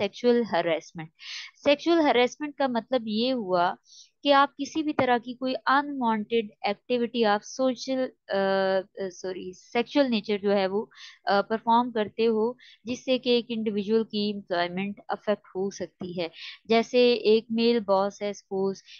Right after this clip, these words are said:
वो females, अ, जितनी भी उसकी subordinates हैं, किसी भी एक, अ, female को वो कहता है कि ठीक है, if you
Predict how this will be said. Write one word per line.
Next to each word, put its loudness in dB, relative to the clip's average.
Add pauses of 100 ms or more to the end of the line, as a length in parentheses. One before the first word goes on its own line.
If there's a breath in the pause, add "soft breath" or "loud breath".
(160 loud breath)
वो 4
females, -2
अ, -6 (500)
जितनी -4
भी -2
उसकी -2
subordinates -2
हैं, -6
किसी -10
भी -4
एक, 0 (640)
अ, 0
female -4
को -6
वो -4
कहता -4
है -4
कि -10
ठीक -6
है, 2
if -10
you -6